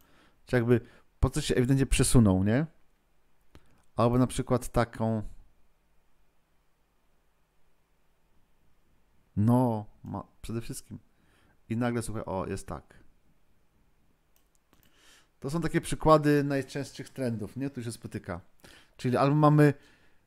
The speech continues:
sukcesywny wzrost do góry, albo w dół, albo przesunięty shift, albo po prostu nagle się rozjechało, nie?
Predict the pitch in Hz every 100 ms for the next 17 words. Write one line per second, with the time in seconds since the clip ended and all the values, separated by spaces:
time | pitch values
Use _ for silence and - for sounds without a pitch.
0 | _ - 160 - 147 185 160 147 135 113
1 | 131 143 123 123 117 156 190 254 254 208
2 | - 127 135 117 110 123 175 233 233 -
3 | - 135 143 - - 151 156 151 147 151
4 | 143 - 214 233 - _ 131 139 135 135
5 | 135 135 127 120 123 117 117 - 95 90
6 | 110 160